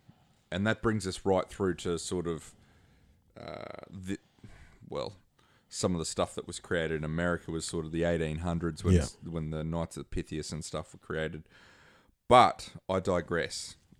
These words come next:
Speaker 1: because if we jump back, before we go any further on the Masons, if we jump back
Speaker 2: Mm, mm.
Speaker 1: to the root of it,
Speaker 2: Mm.
Speaker 1: to the root of the link to the modern world,
Speaker 2: Yeah.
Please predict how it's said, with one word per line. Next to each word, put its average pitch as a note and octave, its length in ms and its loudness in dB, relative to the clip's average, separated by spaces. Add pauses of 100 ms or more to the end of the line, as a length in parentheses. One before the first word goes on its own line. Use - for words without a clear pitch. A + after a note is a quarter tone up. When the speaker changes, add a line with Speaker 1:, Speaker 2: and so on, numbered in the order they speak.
(440)
Speaker 1:
because F2 400 -2
if - 140 -4
we F#2 80 -2
jump A#2 320 -2
back, E2 500 0 (1040)
before - 260 -4
we F#2+ 100 0
go F2 140 2
any E2 120 0
further F2 380 0
on D#2 80 -4
the D2+ 60 -6
Masons, D#2 500 -4
if E2+ 120 -12
we E2+ 60 -6
jump F2+ 340 -6
back E2+ 300 -8
Speaker 2:
Mm, F2+ 420 4 (220)
mm. F2 360 2
Speaker 1:
to - 100 -6
the D#2+ 100 -2
root G#2 300 8
of A2+ 80 8
it, - 340 -6
Speaker 2:
Mm. F2 380 2
Speaker 1:
to - 100 -8
the F2 120 -2
root A#2 240 8
of B2 100 6
the G#2 100 4
link G#2+ 280 2
to F#2+ 100 -8
the E2+ 80 -4
modern F2 380 2
world, E2 480 4
Speaker 2:
Yeah. E2+ 180 6